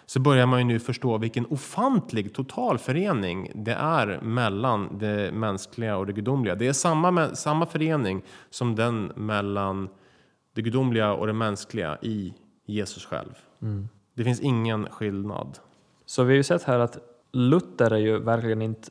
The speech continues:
Speaker 2: rädd för paradoxer. Vi kan ju ändå ha en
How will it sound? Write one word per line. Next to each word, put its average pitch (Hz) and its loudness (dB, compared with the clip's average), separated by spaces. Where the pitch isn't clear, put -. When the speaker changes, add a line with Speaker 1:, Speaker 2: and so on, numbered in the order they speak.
Speaker 2:
rädd 110 0
för - -4
paradoxer. 120 0
Vi 131 0
kan 123 4
ju 123 4
ändå 123 2
ha 113 2
en 104 -4